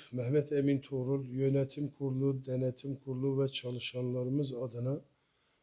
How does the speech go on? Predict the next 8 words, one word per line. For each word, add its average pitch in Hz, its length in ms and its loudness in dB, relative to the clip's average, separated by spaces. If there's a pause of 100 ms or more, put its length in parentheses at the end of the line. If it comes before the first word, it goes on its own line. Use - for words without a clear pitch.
(160)
tüm 165 220 0
şoförlerimizin 131 960 2
otuz 139 460 -6
Kasım 123 420 -6
Dünya 135 320 2
Şoförler 131 560 -2
Günü'nü 123 360 -4
kutluyoruz. 139 800 -4